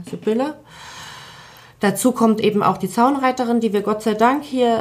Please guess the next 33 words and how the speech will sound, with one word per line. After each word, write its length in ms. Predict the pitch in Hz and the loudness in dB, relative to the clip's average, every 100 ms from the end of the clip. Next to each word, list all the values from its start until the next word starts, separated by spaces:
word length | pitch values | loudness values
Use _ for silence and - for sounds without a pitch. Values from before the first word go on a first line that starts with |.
| 220 | 0
ähm, 340 | 214 208 208 202 | 0 0 -2 -4
komplett 460 | - 208 202 185 | -2 -2 -2 -4
da 180 | 190 214 | 0 0
haben, 220 | 247 233 | 2 0
die 100 | 214 | 0
es 140 | 208 202 | -4 -4
eben 260 | 196 190 | -4 -2
neun-, 420 | 185 185 202 196 190 | -2 0 -2 -2 -2
neunundachtzig, 540 | 196 202 - - 175 | 0 0 -2 -4 -4
neunzig 520 | 196 220 294 233 - | 0 2 0 -6 -8
gibt, 260 | - 233 - _ _ - | -2 -2 -2 _ _ 2
gab, 400 | 202 196 208 - | 4 6 4 0
auch 200 | 165 185 | -2 -2
so 220 | - 185 | -6 -4
auf, 260 | 175 - - | -4 -8 -6
äh, 380 | 151 190 170 143 | -2 -2 -2 -6
Grundlage 440 | - 196 185 185 | -6 -6 -2 -2
der 100 | 175 | -2
Fraueninitiative 840 | 170 220 233 226 214 - - 220 208 | -4 -2 -2 -2 -4 -8 -6 -4 0
Leipzig, 580 | 185 170 175 - 185 - - - - - - - | -2 -2 -8 -12 -12 -12 -16 -16 -16 -18 -20 -10
zu 120 | - | 0
denen 220 | 190 196 196 | 4 4 6
wir 140 | 175 | 6
auch, 180 | 180 - | 4 0
zu 80 | - | -2
den 140 | 185 175 | 0 0
Autorinnen 500 | 170 196 190 180 165 | 0 0 2 2 2
einen 100 | 160 | 0
sehr 120 | 160 | -2
guten 280 | 160 147 156 | -4 -8 -8
Kontakt 420 | 151 147 214 214 | -8 -6 -8 -6
noch 200 | 196 196 | -8 -4
haben. 360 | 208 208 214 | -6 -4 -8